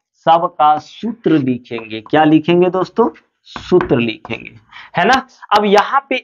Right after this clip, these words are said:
एक चीज हम लोग थोड़ा सा समझ लेते हैं, क्योंकि समझना बहुत ही जरूरी है chapter start करने से पहले, नहीं तो फिर दिक्कत होगा पूरा chapter में, नहीं पूरा chemistry में दिक्कत होगा, क्योंकि ये chemistry का एक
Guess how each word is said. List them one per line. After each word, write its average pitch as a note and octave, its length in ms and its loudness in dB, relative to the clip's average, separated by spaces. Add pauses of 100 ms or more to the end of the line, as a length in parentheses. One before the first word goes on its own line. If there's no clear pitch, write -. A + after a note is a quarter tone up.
एक C4 240 -2
चीज G3+ 260 -4
हम E3+ 160 -2
लोग F#3 320 0
थोड़ा E3 180 4
सा F3 160 0
समझ D3+ 340 0
लेते C#3+ 320 -2
हैं, B2 200 -12 (300)
क्योंकि G#3+ 220 2
समझना F#3 480 0 (120)
बहुत F3 540 2
ही A#3 120 -4
जरूरी D#3+ 520 -2
है E3 200 -2
chapter C#3+ 540 -2
start B2+ 340 0
करने A2+ 320 -4
से D#3+ 120 -8
पहले, A#2+ 440 -6 (1300)
नहीं A3 140 4
तो C4+ 120 2
फिर C4 180 2
दिक्कत F3 500 -2
होगा A#3+ 260 4
पूरा A#3 260 0
chapter A#3 500 0
में, C4+ 160 -2
नहीं B3 240 0
पूरा B3 360 2
chemistry A3+ 560 -2
में C4+ 140 -2
दिक्कत D#3 380 -8
होगा, F#2+ 300 -16 (280)
क्योंकि B3 180 4
ये C4 160 4
chemistry A3+ 640 0
का C4+ 120 2
एक B3+ 160 2